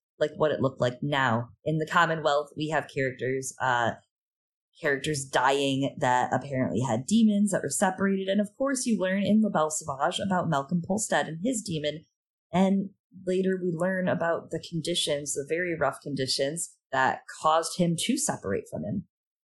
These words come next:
Coulter saying the alethiometer wasn't the master's to give is absolutely wrong. It is so Lyra's. We learn in Secret Commonwealth that this alethiometer passed from thief to thief before being stolen from its home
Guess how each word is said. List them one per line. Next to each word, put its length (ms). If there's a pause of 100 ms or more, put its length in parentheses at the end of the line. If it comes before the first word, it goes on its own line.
(180)
Coulter 300
saying 340
the 100
alethiometer 760
wasn't 300
the 80
master's 500
to 120
give 240 (420)
is 300
absolutely 800
wrong. 420 (100)
It 140
is 220
so 220
Lyra's. 600 (300)
We 240
learn 380 (160)
in 400
Secret 400
Commonwealth 540
that 200
this 180
alethiometer 680
passed 340
from 280
thief 240
to 80 (100)
thief 240
before 300
being 220
stolen 500
from 160
its 180
home 320